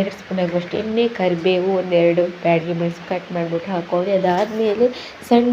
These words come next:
ಈರುಳ್ಳಿನ ಒಂದು ಹತ್ತು ಹಾಕ್ಕೊಂಡು ಚೆನ್ನಾಗಿ ಫ್ರೈ ಮಾಡಿಬಿಟ್ಟು ನಾವಿವಾಗ ಏನ್ ಬೇಯಿಸ್ಕೊಂಡಿದ್ದೀವಿ ಮಟನ್ನ ಹಾಕ್ಕೊಂಡು ಚೆನ್ನಾಗಿ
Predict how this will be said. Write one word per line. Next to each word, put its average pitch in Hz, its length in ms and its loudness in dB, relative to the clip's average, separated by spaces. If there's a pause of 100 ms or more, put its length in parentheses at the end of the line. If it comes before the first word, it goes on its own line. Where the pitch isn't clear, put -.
(100)
ಈರುಳ್ಳಿನ 180 480 -2 (140)
ಒಂದು 175 180 -2
ಹತ್ತು 180 240 -6
ಹಾಕ್ಕೊಂಡು 170 500 -4
ಚೆನ್ನಾಗಿ 175 340 -2 (100)
ಫ್ರೈ 208 120 2 (160)
ಮಾಡಿಬಿಟ್ಟು 165 480 -4 (380)
ನಾವಿವಾಗ 208 580 0
ಏನ್ 214 220 -2
ಬೇಯಿಸ್ಕೊಂಡಿದ್ದೀವಿ 180 960 -2 (120)
ಮಟನ್ನ 170 440 -2 (100)
ಹಾಕ್ಕೊಂಡು 175 500 -4 (380)
ಚೆನ್ನಾಗಿ 240 560 0